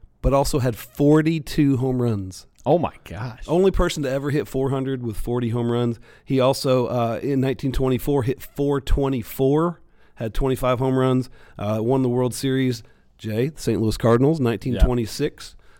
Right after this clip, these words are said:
Speaker 1: Um, but he, um, is number three all-time in batting average, but also has over three hundred home runs. So,
Speaker 2: Wow.
Speaker 1: um, now, as I was reading a little bit about him, they said he was real ornery and did not get along with any of his
Speaker 2: Yeah,
Speaker 1: teammates, so he was
Speaker 2: yeah.
Speaker 1: traded quite a bit.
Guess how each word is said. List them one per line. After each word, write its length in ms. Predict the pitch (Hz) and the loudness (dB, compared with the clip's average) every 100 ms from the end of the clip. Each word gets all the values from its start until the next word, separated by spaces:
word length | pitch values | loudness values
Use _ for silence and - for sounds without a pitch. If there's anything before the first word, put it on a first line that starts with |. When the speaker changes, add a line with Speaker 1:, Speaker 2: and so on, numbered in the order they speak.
| - | -18
Speaker 1:
Um, 360 | 104 101 98 95 - - | -14 -12 -12 -12 -18 -18
but 280 | 113 120 104 | -6 -4 -2
he, 260 | 143 147 139 | 0 0 4
um, 440 | 135 117 110 69 - | 4 4 0 -4 -2
is 240 | 127 120 | -2 2
number 180 | 151 151 | 2 2
three 260 | - 139 | 0 0
all-time 380 | 135 127 139 131 | 2 0 0 0
in 120 | 123 | 0
batting 280 | 110 123 131 | 0 0 0
average, 380 | 127 123 127 104 | 0 0 0 -2
but 100 | 113 | -4
also 240 | 113 - | -4 -4
has 220 | 123 123 117 | -4 -2 -2
over 180 | 110 | -6
three 320 | 110 - 123 110 | -6 -2 -2 -2
hundred 300 | 117 113 95 | -4 -6 -6
home 240 | 110 104 | -6 -4
runs. 360 | 107 98 87 - | -6 -6 -8 -8
So, 200 | 104 90 | -8 -6
Speaker 2:
Wow. 240 | 80 76 - - | -8 -12 -16 -10
Speaker 1:
um, 400 | 107 101 101 - | -8 -6 -8 -10
now, 460 | 101 98 123 117 117 | -14 -8 -4 -2 -2
as 180 | 117 113 | -2 -2
I 40 | |
was 140 | 107 104 | -2 -2
reading 220 | 110 110 | -2 0
a 20 | |
little 160 | 104 104 | -2 0
bit 80 | 104 | -2
about 200 | 104 104 | -2 -2
him, 100 | 107 | -2
they 100 | 101 | -2
said 200 | - 113 | -2 -2
he 140 | 117 | 0
was 140 | 104 98 | 0 0
real 200 | 107 104 | -2 -2
ornery 380 | 110 107 107 | -2 -2 -4
and 120 | 104 101 | -6 -6
did 140 | 104 | -6
not 160 | 104 98 | -6 -6
get 140 | 104 | -6
along 240 | 98 101 | -4 -6
with 120 | 104 101 | -6 -6
any 180 | 104 | -6
of 100 | 98 | -8
his 100 | - | -8
Speaker 2:
Yeah, 80 | 87 | -4
Speaker 1:
teammates, 300 | 120 110 - | -2 -2 -6
so 100 | - | -6
he 80 | 110 | -4
was 80 | 113 | -4
Speaker 2:
yeah. 60 | |
Speaker 1:
traded 400 | - 185 202 107 | -6 -6 -6 -8
quite 180 | - 104 | -8 -12
a 60 | 101 | -10
bit. 200 | 101 | -12